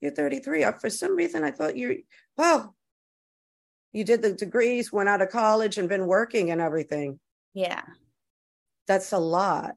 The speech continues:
Speaker 1: That's a whole lot. So
Speaker 2: <laughs>
Speaker 1: your, your relationship now with your family, and what are they thinking when you do go on tour?
Speaker 2: I mean, I haven't told them about this next one that I'm going on.
Speaker 1: <laughs>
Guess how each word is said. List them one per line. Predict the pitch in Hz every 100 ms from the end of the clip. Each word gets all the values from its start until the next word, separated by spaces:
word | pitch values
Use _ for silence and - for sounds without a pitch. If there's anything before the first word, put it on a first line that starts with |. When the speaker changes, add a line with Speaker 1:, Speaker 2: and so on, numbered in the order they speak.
| -
Speaker 1:
That's | - -
a | 113
whole | 185 - 202 190 190
lot. | 185 190 190 -
So | 254 233 226 -
Speaker 2:
<laughs> | -
Speaker 1:
your, | 302 302 269 262 254 -
your | 262
relationship | 262 277 285 330 381 392 339 - 330 277
now | 269 262 302 269
with | 262
your | 226 233
family, | - 240 247 262 254 247
and | 214 208
what | 233
are | 247
they | 233
thinking | 226 247 240 247 202
when | 202
you | 202
do | 190 233
go | 214 202 180
on | 165 -
tour? | - - - - _ _ _ _ _ _ _ _ -
Speaker 2:
I | 220
mean, | 247 254
I | 262
haven't | 269 277
told | 254 214 214
them | 226 226 - -
about | 226 233 226 226 226
this | 233 -
next | 220 226 -
one | 247 247 247
that | 240
I'm | 240
going | 269 254 -
on. | - 277 370
Speaker 1:
<laughs> | - - -